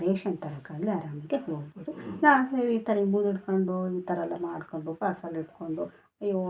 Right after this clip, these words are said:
ಅಂತ ಹಿಂಗೆಲ್ಲ ಇಟ್ಕೊಂಡು ಹೋಗೋ ಬದಲು ಈ ಥರ ಕ್ಲೀನಾಗಿ ಮರ್ಚ್ಕೊಂಡ್ಬಿಟ್ಟು ನಾವು ಮಾಡೋದ್ರಿಂದ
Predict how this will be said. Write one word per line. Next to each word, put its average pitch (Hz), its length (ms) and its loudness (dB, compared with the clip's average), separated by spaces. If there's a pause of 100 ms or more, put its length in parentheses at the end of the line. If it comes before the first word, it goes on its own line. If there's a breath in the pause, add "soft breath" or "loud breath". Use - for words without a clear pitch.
ಅಂತ 190 160 -4
ಹಿಂಗೆಲ್ಲ 165 320 2
ಇಟ್ಕೊಂಡು 156 340 -10
ಹೋಗೋ 147 220 -8
ಬದಲು 226 220 2 (120)
ಈ - 20 8 (140)
ಥರ 277 100 2 (140)
ಕ್ಲೀನಾಗಿ 262 480 2 (100)
ಮರ್ಚ್ಕೊಂಡ್ಬಿಟ್ಟು - 680 -2 (380 loud breath)
ನಾವು 165 160 -4 (100)
ಮಾಡೋದ್ರಿಂದ 175 600 2